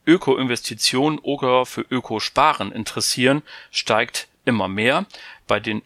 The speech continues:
Öko-Investoren, also diejenigen, die an den Aktienmarkt zum Beispiel gehen, sich an den Finanzmärkten aufhalten und dort halt unter gewissen Voraussetzungen, eben den grünen Voraussetzungen investieren wollen,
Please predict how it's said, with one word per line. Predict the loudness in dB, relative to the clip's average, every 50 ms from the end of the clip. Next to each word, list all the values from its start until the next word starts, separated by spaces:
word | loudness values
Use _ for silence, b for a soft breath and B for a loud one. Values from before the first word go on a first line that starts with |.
| _ _ -4
Öko-Investoren, | -4 -2 0 0 0 0 0 -4 -2 -2 -6 -6 -6 -2 2 4 6 6 4 2 -4 -4 -4
also | -6 -6 -6 -6 -8
diejenigen, | -12 -12 -8 -4 -4 -4 -4 -4 -4 -4 -4 -4
die | -6 -6 -8 -6 -6
an | -6 -6 -6
den | -6 -8 -6
Aktienmarkt | -6 -8 -6 -4 -4 -2 -2 0 2 0 0 0 -2
zum | -6 -6 -4 -2
Beispiel | -2 -2 -4 -6 -8 -8 -8
gehen, | -4 -4 -4 -4 -4
sich | -6 -8 -8 -8
an | -8 -6 -6
den | -6 -6 -8 B B B B B B B B
Finanzmärkten | -10 -6 -2 0 0 0 0 -2 -4 0 0 0 0 -2 -4 -6 -4 -4 -2
aufhalten | 0 0 0 0 0 -2 0 0 0 0 -2 -6 -6 -6
und | -6 -8 -8 -4 0
dort | 2 2 2 0 0 -2
halt | -2 -2 -2 -8 -12 _
unter | -8 -8 -8 -6 -10 -10
gewissen | -10 -6 -6 -6 -6 -4 -6 -8
Voraussetzungen, | -4 -4 -2 2 2 2 2 2 -2 -2 -2 -2 -2 -2 -2 -2
eben | -4 -4 -4 -4 -4 -4 -4 -6 -6
den | -6 -6 -8 -8
grünen | -6 -6 -4 -4 -4 -6 -6 -6
Voraussetzungen | -2 -2 0 2 0 -2 -2 -2 -6 -6 -4 -4 -6 -6 -6
investieren | -6 -6 -6 -6 -6 -6 -4 -2 -2 -2 2
wollen, | 2 2 2 2